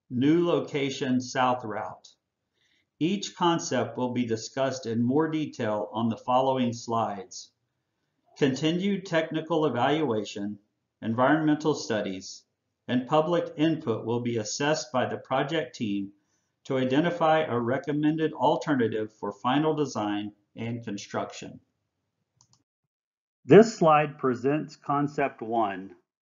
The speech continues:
the median U-turn intersection. The existing at-grade intersection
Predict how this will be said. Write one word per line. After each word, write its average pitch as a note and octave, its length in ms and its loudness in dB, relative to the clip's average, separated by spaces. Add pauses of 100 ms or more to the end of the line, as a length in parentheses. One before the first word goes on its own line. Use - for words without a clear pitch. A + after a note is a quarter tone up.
the A#2+ 100 -6
median E3 560 0
U-turn C3+ 640 -4
intersection. G#2 840 -8 (1080)
The C#3+ 140 2
existing F3+ 840 -2
at-grade C#3 560 2
intersection A2+ 1040 -8